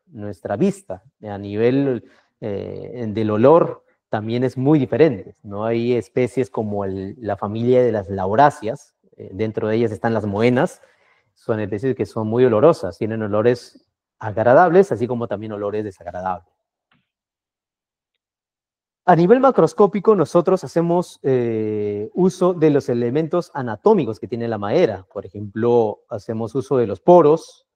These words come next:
eh, observamos el parénquima, observamos los radios y las fibras, ¿no? ¿Y qué son, y, y cuáles son esos en la imagen, no? Esos círculos oscuros que ustedes ven en la imagen son los poros.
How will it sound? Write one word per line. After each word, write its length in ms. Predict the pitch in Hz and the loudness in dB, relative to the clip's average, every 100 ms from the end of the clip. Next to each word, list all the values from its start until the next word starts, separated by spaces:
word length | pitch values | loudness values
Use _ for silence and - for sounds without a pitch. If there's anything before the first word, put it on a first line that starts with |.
| _ _ _ _ - | _ _ _ _ -10
eh, 760 | 104 95 95 101 110 95 - 110 | -8 -6 -8 -8 -10 -12 -12 -8
observamos 680 | 104 - 120 135 139 127 120 | -6 -2 2 4 4 0 -2
el 100 | 107 | -4
parénquima, 880 | 104 135 165 - 131 131 131 165 _ | 0 2 2 0 -6 -4 -4 -6 _
observamos 640 | 143 110 110 104 127 139 | -12 -8 -6 -2 0 0
los 120 | 117 107 | 0 0
radios 680 | 135 165 151 147 160 156 - | 4 6 6 2 -2 -4 -10
y 80 | 110 | -16
las 200 | 98 _ | -18 _
fibras, 400 | 180 160 92 - _ | -2 -2 -4 -14 _
¿no? 380 | - 147 170 311 _ | -12 -10 -10 -12 _
¿Y 140 | 185 | -12
qué 120 | 127 | -6
son, 440 | 185 220 214 208 - - | 0 0 0 -6 -12 -10
y, 300 | 127 135 143 | -8 -6 -4
y 60 | |
cuáles 260 | - 220 220 | 2 2 2
son 200 | 220 214 | 2 4
esos 300 | 226 127 - | 2 0 -4
en 100 | 110 | -6
la 60 | 113 | -2
imagen, 400 | 180 185 - 98 | 0 0 -4 -12
no? 160 | 160 _ _ _ _ _ _ | -12 _ _ _ _ _ _
Esos 300 | 190 202 269 | 0 4 4
círculos 480 | 247 240 226 208 196 | 6 4 4 0 2
oscuros 480 | 139 - 190 160 143 | -2 -2 0 2 0
que 80 | 127 | -2
ustedes 280 | 127 131 | -2 0
ven 180 | 120 123 | 0 -2
en 80 | 127 | -2
la 60 | 113 | -4
imagen 520 | 113 117 - 139 - _ _ _ _ _ _ _ _ _ _ _ _ _ | -2 -2 -4 -12 -14 _ _ _ _ _ _ _ _ _ _ _ _ _
son 340 | - 156 139 | -2 2 4
los 140 | 127 | 2
poros. 480 | - 170 110 95 _ | 6 6 6 -2 _